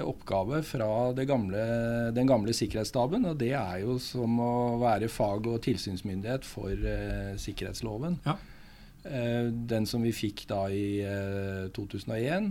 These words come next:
Speaker 1: etter at forarbeidene hadde jobbet, eh, siden nitten nittifem. Ehm, så det er jo, skal vi si, hovedoppgaven vi går inn i,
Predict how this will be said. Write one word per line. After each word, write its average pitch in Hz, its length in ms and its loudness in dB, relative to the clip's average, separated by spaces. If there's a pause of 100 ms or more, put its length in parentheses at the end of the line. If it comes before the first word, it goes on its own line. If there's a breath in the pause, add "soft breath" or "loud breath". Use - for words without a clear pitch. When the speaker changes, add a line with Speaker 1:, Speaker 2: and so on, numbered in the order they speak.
Speaker 1:
etter 107 400 -4
at 104 140 -8
forarbeidene 95 1120 -4
hadde 98 400 -4
jobbet, 92 500 -6
eh, 95 1000 -4
siden 95 300 -4
nitten 90 460 -4
nittifem. 95 600 -4 (840 loud breath)
Ehm, 113 1120 4
så 139 100 6
det 131 120 10
er 123 260 12
jo, 127 540 4
skal 120 160 0
vi 120 60 2
si, 131 120 4
hovedoppgaven 110 920 2
vi 123 140 2
går 117 240 4
inn 95 160 0
i, 101 560 -2